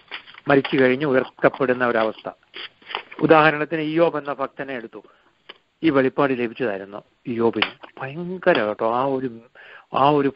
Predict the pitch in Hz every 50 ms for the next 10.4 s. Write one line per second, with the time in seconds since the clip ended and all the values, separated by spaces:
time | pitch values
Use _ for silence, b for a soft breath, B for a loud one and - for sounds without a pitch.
0 | - 120 113 123 135 143 135 120 117 117 120 113 - - 113 107 110 117 127 127
1 | - 127 120 123 117 - 117 107 107 107 - 127 120 117 113 101 - _ B B
2 | B B B B B B _ - - - 123 135 147 151 151 156 139 131 117 123
3 | 120 - - 156 156 127 104 101 95 101 107 127 147 170 165 156 135 139 131 139
4 | 147 147 151 139 123 123 127 131 - - 143 131 117 117 127 131 123 - 151 139
5 | 127 110 - 101 92 87 - _ B B B B B B - - 120 127 131 143
6 | 151 160 160 151 143 123 123 139 151 151 160 147 147 143 - - 147 139 139 127
7 | 123 131 139 165 185 b b b b b b _ _ 120 113 123 139 147 165 170
8 | 170 175 - - - 160 143 147 139 - - 156 143 139 139 135 123 123 117 113
9 | 117 117 120 117 127 147 180 233 B B B B B B B - 127 127 131 127
10 | 127 131 139 151 151 156 151 139